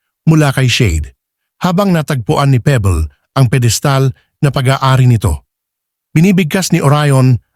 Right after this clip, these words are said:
ang isang incantation mula sa mga mural at ang liwanag ng kristal ay lumakas na nagtataboy sa mga anino.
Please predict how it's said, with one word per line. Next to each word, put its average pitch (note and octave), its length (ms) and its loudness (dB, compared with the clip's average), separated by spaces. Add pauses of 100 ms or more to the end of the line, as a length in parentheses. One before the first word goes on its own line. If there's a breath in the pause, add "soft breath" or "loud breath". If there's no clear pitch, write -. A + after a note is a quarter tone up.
(140)
ang C3+ 80 0
isang C#3+ 320 0
incantation C3 880 0 (320)
mula B2+ 240 2
sa C#3 160 -2
mga C3 160 2
mural C#3 480 0 (320)
at C#3+ 80 -4
ang D#3+ 160 0
liwanag D3 400 2
ng D3 240 0
kristal A#2+ 540 -2 (260)
ay D3 160 2
lumakas A2+ 560 -2 (400)
na C3+ 160 0
nagtataboy B2+ 720 0 (240)
sa - 160 -4
mga C3+ 240 0
anino. A2 480 0